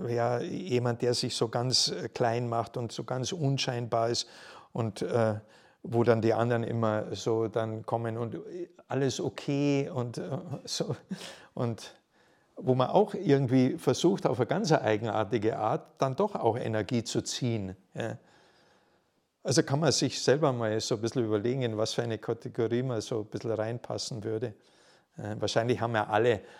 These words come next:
alle Anteile, äh, von diesen vier Anteilen, und vielleicht gab's sogar noch mehr, ich weiß es nicht, haben wir in uns. Und wir kriegen's im Allgemeinen nicht mit, dass wir uns da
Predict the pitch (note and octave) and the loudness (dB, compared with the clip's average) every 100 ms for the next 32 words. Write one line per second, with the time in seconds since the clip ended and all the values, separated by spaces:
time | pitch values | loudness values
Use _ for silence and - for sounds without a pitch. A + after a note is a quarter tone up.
0 | - - A2 A2 G#2+ G#2+ A2 - G#2 G#2+ | -20 -6 0 0 0 -4 -4 -2 0 2
1 | G#2 - A2 G#2+ - G#2+ G#2 G2 A2+ - | 2 0 -4 -4 -6 -4 -2 -2 -4 -4
2 | A#2 A#2+ A2 A2 A2 A2 A2 B2 G#2+ A#2+ | 0 0 0 -4 -2 -2 -2 0 0 0
3 | - G#2+ - A2+ A2 G#2+ G2+ A2+ G#2 G#2 | 0 -2 0 -4 -2 -4 -6 -6 -6 -4
4 | G#2 G2+ A2 F#2+ G2 - - - A2 G#2+ | -4 -4 -4 -6 -10 -14 -20 -10 -6 2
5 | G#2+ A2+ A#2 A#2+ A2 - - - - _ | 2 4 2 2 0 -6 -18 -20 -20 _
6 | G3 B2+ A#2 - - _ _ _ _ _ | 0 2 2 -4 -18 _ _ _ _ _
7 | - C4 - - F3 A#2+ D3 D#3 E3 - | -20 -20 -20 -8 0 0 2 0 -2 -6
8 | B2+ B2+ B2+ C#3+ C3 C3 C#3 C3 B2+ D#3 | -4 -2 0 0 0 -2 -2 -2 -2 -2
9 | E3+ A2+ - A#2+ A#2+ - A#2+ A#2 A#2+ | 0 -2 0 -2 -2 -2 0 0 -2